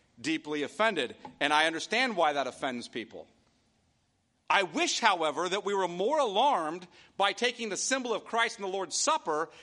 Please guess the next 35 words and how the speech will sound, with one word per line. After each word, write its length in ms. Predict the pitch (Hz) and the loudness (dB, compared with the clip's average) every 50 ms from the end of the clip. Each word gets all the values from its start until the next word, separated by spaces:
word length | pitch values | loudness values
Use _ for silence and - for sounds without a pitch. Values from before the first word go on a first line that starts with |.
| - _ - | -20 _ -2
and 200 | 190 190 170 - | -2 -2 -2 -4
treating 420 | - - 254 285 277 240 214 208 | -4 -2 0 0 0 0 2 4
it 240 | 269 311 277 - - | 4 2 2 2 2
like 220 | 208 208 208 202 | 0 0 0 0
it's 120 | 196 - 214 | -4 -4 -2
an 60 | 190 | -4
adult 400 | 175 147 - 208 214 214 214 - | -4 -2 0 0 0 0 -2 -2
snack 500 | - - - 202 240 269 - - - - | -2 -2 0 2 4 4 4 2 0 -4
time 320 | - 185 170 165 170 190 | -2 2 2 2 2 0
in 60 | 208 | -2
the 80 | 208 214 | -4 -4
worship 380 | 233 269 294 - - 208 - - | -4 -4 -4 -4 -6 -8 -8 -6
service. 580 | - 151 135 117 92 90 - - - - - _ _ _ _ _ _ _ _ _ _ _ _ _ _ _ _ _ _ _ _ _ _ _ _ _ _ _ | -6 -6 -6 -6 -8 -12 -16 -16 -16 -18 -18 _ _ _ _ _ _ _ _ _ _ _ _ _ _ _ _ _ _ _ _ _ _ _ _ _ _ _
We 100 | 180 220 | -4 -2
seem 200 | 214 277 269 285 | 0 0 0 2
to 80 | 262 254 | 2 2
have 180 | 226 - - - - - _ _ | 2 0 -2 -8 -20 -20 _ _
far 460 | _ - - - 247 254 277 311 330 277 | _ -14 -2 2 4 6 6 4 4 2
too 180 | - 285 254 | -2 -4 -2
little 220 | 214 220 220 220 208 | 0 0 2 0 0
concern 640 | - - 180 151 - - - 302 294 262 208 190 | -2 -6 -6 -6 -4 -2 0 0 0 0 0 -2
about 360 | 190 180 185 180 185 180 - - | 0 2 2 2 2 0 0 0
irreverence 600 | 220 196 170 180 226 247 202 214 220 214 214 - | 0 0 2 0 0 0 2 0 -2 -2 -2 -4
at 100 | 202 - | -4 -4
the 80 | 208 | -2
Lord's 300 | 202 202 208 208 208 - | -2 -2 -2 -2 -4 -6
table. 440 | - - 294 330 254 165 120 82 - - _ _ _ _ _ _ _ _ _ _ _ _ _ _ _ _ _ _ _ - | -2 -2 -2 -2 -2 -4 -8 -10 -12 -16 _ _ _ _ _ _ _ _ _ _ _ _ _ _ _ _ _ _ _ -2
And 140 | 196 208 - | 0 0 2
Paul's 380 | - 247 277 294 277 208 180 | 4 6 6 6 4 2 0
warning 320 | 185 226 254 262 254 254 240 | 0 2 2 2 2 0 0
against 340 | 208 262 302 311 - - | 2 2 2 2 0 -2
that. 320 | 208 - - - - - - - - _ _ _ _ - - _ _ _ _ _ _ _ _ _ _ _ _ _ _ _ _ _ _ _ _ _ _ _ _ _ _ | -4 -4 -4 -8 -12 -18 -20 -20 -20 _ _ _ _ -20 -20 _ _ _ _ _ _ _ _ _ _ _ _ _ _ _ _ _ _ _ _ _ _ _ _ _ _
So 180 | - - 208 208 | -4 0 0 2
what 200 | 214 247 262 269 | 4 4 4 4
does 360 | 254 233 196 - - - | 4 2 0 -2 -6 -12